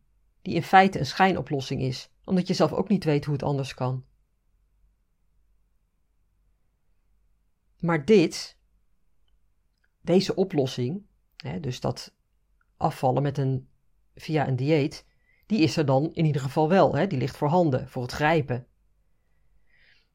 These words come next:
En dus hou je je vast aan de beloftes die zo'n dieet doet. Hè, slank in drie weken.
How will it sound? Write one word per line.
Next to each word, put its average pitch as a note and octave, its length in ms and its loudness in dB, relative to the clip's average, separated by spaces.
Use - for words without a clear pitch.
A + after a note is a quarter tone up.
En G#3 160 6
dus G#3 360 4
hou G#3 200 2
je F#3 100 4
je E3 80 2
vast - 280 0
aan E3 120 4
de E3 80 2
beloftes F#3 640 0
die A#3+ 140 -2
zo'n D3+ 220 0
dieet C#3 340 0
doet. - 380 0
Hè, A3+ 200 -4
slank C#3+ 420 -2
in D#3 140 4
drie E3 260 0
weken. E3+ 520 4